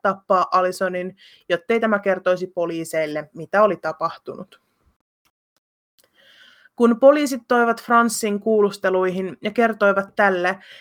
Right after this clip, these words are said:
että tätä syytettiin murhan yrityksestä,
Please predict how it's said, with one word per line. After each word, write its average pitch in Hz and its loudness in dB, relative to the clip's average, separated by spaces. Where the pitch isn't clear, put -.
että 196 0
tätä 196 0
syytettiin 208 0
murhan 202 0
yrityksestä, 202 -2